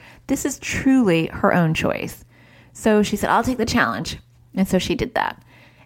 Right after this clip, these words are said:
And we did that consistently for probably about two weeks. Two weeks worth of prizes, a lot. Pooping became like a currency. <laughs>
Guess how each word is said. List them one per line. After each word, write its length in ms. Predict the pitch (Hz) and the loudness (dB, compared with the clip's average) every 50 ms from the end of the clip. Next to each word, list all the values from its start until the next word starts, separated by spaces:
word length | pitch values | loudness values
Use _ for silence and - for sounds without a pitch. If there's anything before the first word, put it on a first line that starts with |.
| _ _ - | _ _ 2
And 340 | 208 202 202 196 196 - - - - - - - | 2 4 4 4 2 0 -2 -4 -12 -20 -14 -8
we 160 | - 185 208 214 | 0 2 2 4
did 180 | 208 233 202 | 4 2 2
that 240 | 208 190 185 180 - | 4 2 2 2 2
consistently 680 | - 196 185 - - - 202 190 - - - - 160 165 | 2 2 0 0 0 0 -2 0 0 -2 -2 -2 -2 -4
for 480 | - - - 165 160 156 156 151 - - _ _ _ - | -4 -4 -2 0 0 0 -2 -4 -8 -12 _ _ _ -8
probably 220 | - 311 339 359 320 | -2 0 2 2 2
about 200 | 240 196 - - | 2 0 -2 -2
two 220 | - - 185 165 | -2 -2 0 0
weeks. 460 | 139 110 - - - - - - - - - _ _ _ _ - | 0 -2 -4 -6 -10 -14 -14 -16 -16 -20 -20 _ _ _ _ -8
Two 120 | - - | -4 -2
weeks 200 | 247 247 247 - | -2 -2 0 0
worth 200 | - 190 190 185 | 0 0 2 2
of 220 | 175 165 170 170 - - - - | 2 0 0 0 -4 -12 -12 -6
prizes, 540 | - - 185 170 170 170 - 160 160 - - - _ | -2 0 0 0 0 0 -2 -4 -4 -6 -12 -6 _
a 80 | - 180 | -2 -2
lot. 600 | 160 151 143 151 - 50 - - - - - - - _ _ - - - - _ _ _ _ _ | -2 -2 0 0 0 0 0 -2 -4 -6 -12 -14 -14 _ _ -20 -20 -20 -20 _ _ _ _ _
Pooping 320 | - - 254 233 254 240 226 | -2 0 2 2 2 2 2
became 380 | 202 190 - - 190 175 175 | 2 0 0 0 0 2 2
like 140 | 170 160 - | 0 -2 -2
a 60 | 147 | -6
currency. 840 | - - - - 170 151 - - - - - - - 330 - - - - | -8 -6 -4 -2 -2 -2 -2 -4 -8 -8 0 2 2 2 2 -2 -6 -12
<laughs> 60 | - | -16